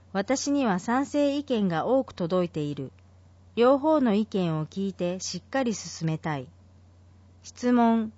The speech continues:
雇用や防災に必要とのことだが、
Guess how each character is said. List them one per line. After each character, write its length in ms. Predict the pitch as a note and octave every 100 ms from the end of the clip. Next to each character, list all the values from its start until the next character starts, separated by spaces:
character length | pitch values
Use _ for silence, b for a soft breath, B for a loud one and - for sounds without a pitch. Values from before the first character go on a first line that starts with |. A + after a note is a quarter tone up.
| - - - - -
雇 180 | - A3+
用 220 | C#4 D4+
や 180 | D4+ C#4+
防 220 | B3 C#4
災 260 | C#4+ C#4+ C#4+
に 140 | C#4+
必 260 | C#4 - C#4
要 260 | C#4+ C#4+
と 180 | C#4+ D4
の 120 | C4
こ 120 | G3+ E3+
と 140 | F#3+
だ 140 | E3+
が、 220 | C#3 C3